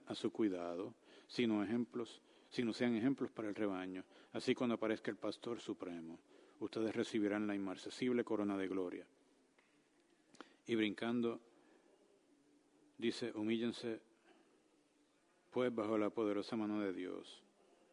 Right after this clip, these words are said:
Así que está exhortando a sus compañeros ancianos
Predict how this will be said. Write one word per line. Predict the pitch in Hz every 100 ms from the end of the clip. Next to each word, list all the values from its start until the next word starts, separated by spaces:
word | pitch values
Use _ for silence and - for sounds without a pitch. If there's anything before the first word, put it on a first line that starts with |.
| _ - - -
Así | 104 -
que | 120
está | - 123
exhortando | - 120 - 123 127 120 117 120
a | 113 107 101 - - - - - - - - _ _
sus | - - 123 -
compañeros | 117 - 113 110 120 120
ancianos | 117 - 113 98 95 95 -